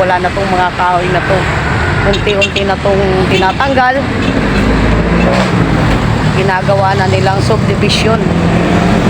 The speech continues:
Yan. Kaya ngayon pa lang, kunan na natin. <laughs> O, di ba?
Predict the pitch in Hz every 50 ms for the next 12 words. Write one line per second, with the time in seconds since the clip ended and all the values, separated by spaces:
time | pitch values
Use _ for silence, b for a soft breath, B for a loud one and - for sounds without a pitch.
0 | - - - - - - - - - 180 175 180 185 185 - - - - - -
1 | - - - - - - 190 202 208 226 254 277 311 320 302 - 285 254 233 240
2 | 247 - - 277 294 294 285 285 277 269 240 240 240 - 247 247 247 - - -
3 | - - - - 403 403 - - 247 262 269 285 285 262 262 254 247 - - -
4 | - - - - - - - - 202 247 254 247 233 202 202 208 240